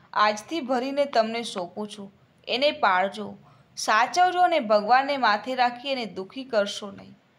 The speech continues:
"એ શું બોલ્યા ડોશી? મારે ઘેર તો તમારી ભૂરી લીલા લહેર કરશે. બે તો કૂવા છે, એ લીલીછમ જેવી ચાર ખાશે અને મજા કરશે. અને મારે તો રામ રાજ્ય છે, બસ તાણ.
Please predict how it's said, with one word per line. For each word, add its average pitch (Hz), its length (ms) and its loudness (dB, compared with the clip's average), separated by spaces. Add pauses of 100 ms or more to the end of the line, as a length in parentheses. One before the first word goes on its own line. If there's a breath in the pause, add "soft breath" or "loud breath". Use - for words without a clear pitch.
(380 soft breath)
"એ 233 160 -2
શું 277 280 -2
બોલ્યા 359 240 4
ડોશી? 202 380 -6
મારે 190 360 0
ઘેર 254 320 -4
તો 302 120 0
તમારી 226 460 0
ભૂરી 247 440 -10 (400 loud breath)
લીલા 247 340 2
લહેર 202 440 0
કરશે. 196 520 -6 (440 soft breath)
બે 208 180 0
તો 294 200 0
કૂવા 220 400 2
છે, 226 380 -8 (360 soft breath)
એ 294 200 0
લીલીછમ 262 600 -4
જેવી 247 280 -4
ચાર 220 280 0
ખાશે 214 480 -4
અને 269 160 0
મજા 185 420 -2
કરશે. - 500 -10 (400 soft breath)
અને 214 180 -4
મારે 185 320 -2
તો 320 200 -2
રામ 208 480 0
રાજ્ય 180 380 -4
છે, - 200 -16
બસ 247 460 2
તાણ. 185 220 -2